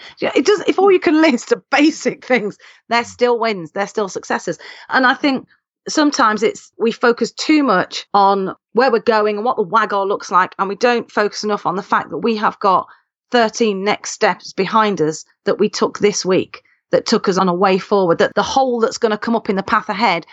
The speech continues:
we won't fall into it this week because we learned how to circumnavigate it last week because we fell into it every week before that. And I think we don't notice these incremental changes, and the incremental changes are the bits that make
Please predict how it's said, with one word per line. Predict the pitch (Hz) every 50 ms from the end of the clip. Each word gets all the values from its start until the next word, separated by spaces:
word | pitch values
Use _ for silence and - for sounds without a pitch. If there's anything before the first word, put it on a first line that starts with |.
| - _ _ _ -
we | - 185 254 262
won't | 240 247 247 233 - -
fall | - 254 220 226 220
into | 226 233 226 - 214 180
it | 185 - - _ _ _ _ _ -
this | 185 214 208 - -
week | 214 208 170 143 - - - _ _ - -
because | 196 - 208 175
we | 208 214
learned | 226 214 214 208 202
how | 208 202
to | - - 180
circumnavigate | - - 208 214 - - 175 190 190 196 190 165 156 156 175 - -
it | -
last | 151 170 - - -
week | 160 127 117 - - _ - - -
because | - 190 - 208 - -
we | 180
fell | - - - 185 175
into | 185 165 - - 170 170
it | - - - -
every | 185 185 156 160 180 175 165
week | 156 175 160 - -
before | - 170 - - 185 175 160
that. | 123 98 - - -
And | 214 220 214 208 190 _ _ -
I | 180 -
think | - - 247 170 147
we | 226
don't | 226 240 233 175 220
notice | 233 240 240 233 - 214 190
these | - 214 208 190 -
incremental | - 220 208 202 - - 185 180 185 - - - 190
changes, | - - 277 277 269 254 - 185 170 175 165 - _ _ - - _ _ _ _ _ -
and | 202 196
the | 208 226 247
incremental | 240 - 247 208 - - - 185 -
changes | - 269 277 285 262 214 185 180
are | 185 185 180
the | 196 - -
bits | 233 233 233 220 - -
that | 233 220 -
make | 220 220 214 226 - - -